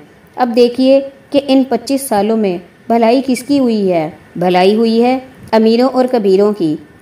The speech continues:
افسروں اور جاگیرداروں کی، نفع خوروں اور رسا گیروں کی، بلیکیوں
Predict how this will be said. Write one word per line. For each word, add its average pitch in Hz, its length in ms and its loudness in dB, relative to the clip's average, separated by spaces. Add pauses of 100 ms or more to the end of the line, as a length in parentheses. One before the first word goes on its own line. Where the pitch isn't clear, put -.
افسروں 220 480 0 (220)
اور 254 120 -2
جاگیرداروں 214 680 2
کی، 160 240 -2 (320)
نفع 226 300 0
خوروں 226 440 0 (320)
اور 254 140 0
رسا 226 440 2
گیروں 214 320 0
کی، 160 220 -2 (480)
بلیکیوں 208 600 0